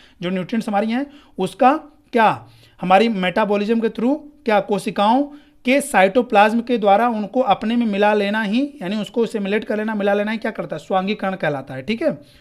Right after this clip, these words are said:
स्वांगीकृत पदार्थों को क्या कहते हैं, कहते हैं मेटाबोलाइट्स। स्वांगीकृत पदार्थ जो होती हैं जिसको, उसमें साइटोप्लाज्म में यानी कोशिका द्रव्य में मिला लिया गया उसको मेटाबोलाइट्स कहते हैं, ठीक है।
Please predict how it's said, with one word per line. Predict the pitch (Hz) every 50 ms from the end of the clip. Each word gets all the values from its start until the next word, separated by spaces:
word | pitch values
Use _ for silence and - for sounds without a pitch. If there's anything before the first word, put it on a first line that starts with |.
| _ _ _ _ _
स्वांगीकृत | - - 262 214 220 226 233 247 269 262 262 262 -
पदार्थों | 208 208 202 202 202 233 240
को | 233 262 277 285 285 - - - _ _ _ _ -
क्या | 226 233
कहते | 226 - 226 - 233 190
हैं, | 151 131 113 - - - - _ -
कहते | 180 175 175 226
हैं | 247 277
मेटाबोलाइट्स। | 247 202 185 180 - 196 170 180 165 160 151 151 160 151 - - - - _ _ _ _ _
स्वांगीकृत | _ - 180 170 190 214 202 240 220 -
पदार्थ | 190 180 170 170 170 -
जो | - 175
होती | 160 151 156 - 170 170
हैं | 190 226
जिसको, | 190 190 170 - - 190 185 185 196 196 170
उसमें | 160 151 - 190
साइटोप्लाज्म | - - 165 160 196 - - 175 175 170 175
में | 185
यानी | 202 190 190
कोशिका | 180 - 165 - - 180
द्रव्य | 175 180 175
में | 185 180
मिला | 170 165 175 180
लिया | 180 180 160
गया | 170 208
उसको | 214 208 - 247
मेटाबोलाइट्स | 226 196 170 160 180 165 165 143 139 143 -
कहते | - - 131 - - 123
हैं, | 113 113 - - - - - -
ठीक | - 165 226
है। | 240 269 262